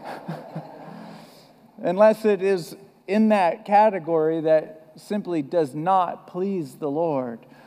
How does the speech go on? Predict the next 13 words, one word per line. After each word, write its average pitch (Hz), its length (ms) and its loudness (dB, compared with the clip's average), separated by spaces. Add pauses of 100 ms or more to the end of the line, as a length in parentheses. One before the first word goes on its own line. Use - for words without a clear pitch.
(120)
When 165 200 -6
you 226 160 0
make 208 320 2
sacrifices 156 1080 -4
just - 420 -6
to 151 80 -10
please 180 520 -10
him, 143 220 -8
he 233 240 -4
knows 175 400 -2
what - 220 -4
just 127 240 -10
happened. 160 520 -8